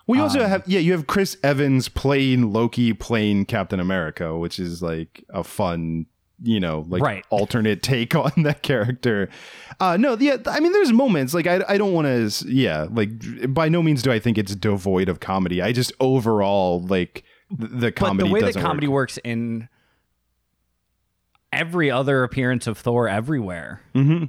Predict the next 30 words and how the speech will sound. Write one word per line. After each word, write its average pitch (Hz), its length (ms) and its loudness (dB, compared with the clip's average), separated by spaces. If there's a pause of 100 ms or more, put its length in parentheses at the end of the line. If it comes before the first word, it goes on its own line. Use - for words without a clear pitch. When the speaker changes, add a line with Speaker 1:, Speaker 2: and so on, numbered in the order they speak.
Speaker 2:
it 107 160 -2
just - 260 -2
doesn't 120 300 -2
land 113 340 0
here 78 280 -8
at 87 120 -8
all. 95 420 -6
Speaker 1:
Yeah, 87 640 0
it, 170 240 0
and 208 140 2
it's 214 120 0
just, 262 220 0
yeah, 240 120 2
it's 160 260 0
not 233 280 0
fun. 139 720 2
It's 123 300 -2
just, - 500 -2
you 135 140 2
know, 107 320 2
and, 151 420 -2
but 190 180 -2
yeah, 214 180 2
the, 151 500 0 (340)
the 170 180 0
Eric 226 260 0
stuff, 107 360 -2
like, 104 360 2
I 139 160 -2
just, 147 480 0